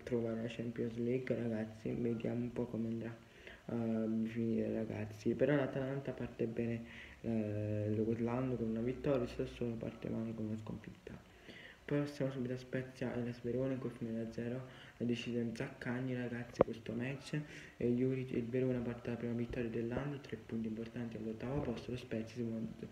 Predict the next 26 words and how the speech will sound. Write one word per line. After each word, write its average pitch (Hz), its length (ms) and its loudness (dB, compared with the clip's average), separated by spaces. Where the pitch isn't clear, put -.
in 123 140 2
zona 113 220 6
di 110 80 2
recessione, 110 680 0
ragazzi. 107 540 -4
Per 143 140 0
lo 147 40 2
Spezia 139 400 -2
sarà 131 180 0
anche 131 200 0
un 127 160 0
punto 131 380 2
dura, 117 360 4
ragazzi, 110 600 -2
che - 100 -2
non 135 140 0
chiud-, 127 360 0
non 127 280 2
comincia 131 340 0
bene 120 300 2
l'anno 117 320 2
lo 113 100 2
Spezia. 127 640 0
Lo 139 80 -4
Spezia 127 540 2
deve, 120 420 4